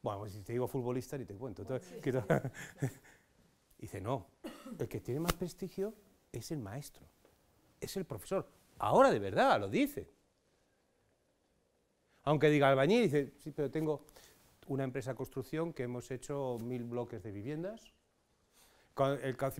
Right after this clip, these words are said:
Speaker 1: el camionero diciendo, tengo una flota de ciento cincuenta camiones. El cocinero diciendo, tengo cinco restaurantes. Y el maestro diciendo, doy clase en la eso. ¿Quién tiene ahora más prestigio?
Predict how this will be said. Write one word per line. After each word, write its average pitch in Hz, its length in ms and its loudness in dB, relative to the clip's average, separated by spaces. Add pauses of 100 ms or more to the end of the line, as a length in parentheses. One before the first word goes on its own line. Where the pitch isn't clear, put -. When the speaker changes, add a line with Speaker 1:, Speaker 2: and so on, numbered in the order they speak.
Speaker 1:
el 131 120 -4
camionero 139 260 2
diciendo, 127 300 0
tengo 143 140 0
una 135 100 0
flota 135 240 -4
de - 80 -6
ciento 135 180 -6
cincuenta 117 400 -6
camiones. 202 580 -6 (680)
El 135 400 2
cocinero 135 380 4
diciendo, 127 360 4
tengo 135 240 0
cinco 135 260 0
restaurantes. 170 680 -2 (800)
Y 127 80 -2
el 123 60 0
maestro 131 260 -6
diciendo, 104 320 -10 (340)
doy 120 140 -4
clase 110 420 -10
en 85 120 -16
la 87 80 -16
eso. - 160 -20 (1500)
¿Quién 147 180 -4
tiene 139 240 -8
ahora 131 160 -6
más 120 140 -12
prestigio? - 460 -18